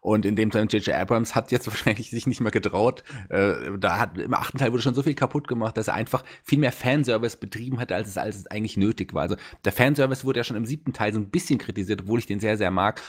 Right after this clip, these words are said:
Aber im neunten hat das nochmal überhand genommen. Man hat ja eins wirklich, wie das Ende zum Beispiel, kom-,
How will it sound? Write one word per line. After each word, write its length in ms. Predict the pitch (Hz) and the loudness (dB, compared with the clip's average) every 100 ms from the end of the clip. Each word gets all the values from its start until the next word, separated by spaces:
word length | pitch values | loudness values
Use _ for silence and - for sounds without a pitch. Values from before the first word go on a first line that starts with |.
| - | -2
Aber 140 | 104 | 2
im 80 | 98 | 2
neunten 320 | 95 110 113 | 2 0 0
hat 100 | 107 | -2
das 140 | 104 113 | -2 0
nochmal 160 | 107 | -2
überhand 320 | 80 90 113 | 0 0 -2
genommen. 180 | - 90 | -2 0
Man 120 | 92 | 0
hat 100 | 98 | 0
ja 80 | - | -2
eins 340 | - 110 - 107 | -2 -2 -4 -6
wirklich, 320 | - 113 - - - _ | -4 -6 -8 -16 -20 _
wie 260 | 90 123 131 | -2 2 2
das 180 | - | 0
Ende 340 | - 107 147 131 | 4 6 6 0
zum 120 | 113 | -4
Beispiel, 260 | 101 - 98 | -6 -6 -6
kom-, 180 | 113 | -8